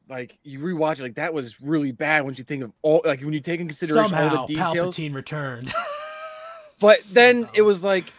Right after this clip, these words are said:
Speaker 1: you look at what poor J J Abrams had to deal with. It's like, dude, he was trying so hard. He was trying so hard,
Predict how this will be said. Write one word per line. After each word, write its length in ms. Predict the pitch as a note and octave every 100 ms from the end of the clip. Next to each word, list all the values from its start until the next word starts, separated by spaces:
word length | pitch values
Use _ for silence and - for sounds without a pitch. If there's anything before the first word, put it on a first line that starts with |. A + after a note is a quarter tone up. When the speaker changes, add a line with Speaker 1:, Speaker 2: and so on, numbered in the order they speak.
| _
Speaker 1:
you 160 | F3+ A#3
look 140 | B3+
at 160 | B3+ G#3+
what 220 | F#3+ C#3+
poor 160 | F#3+ F#3
J 180 | F3
J 160 | E3 E3
Abrams 400 | D3 D#3 C#3+ C3+
had 60 | C3
to 80 |
deal 260 | A#2+ C3 C3+
with. 200 | A#2 G2 -
It's 100 | D3
like, 100 | D3
dude, 160 | E3 D3
he 160 | -
was 140 | F3+ F#3
trying 500 | - G3+ F#3 C3+ B2
so 400 | - F#3 E3 E3+
hard. 540 | D#3+ F3+ F3+ B2 G2+ _ _ _ _ _ _ _ _ _ _ _
He 120 | G3+
was 140 | G#3+
trying 260 | - A3+ F#3
so 340 | - G#3 G3+
hard, 400 | F#3 G3 G3+ D#3+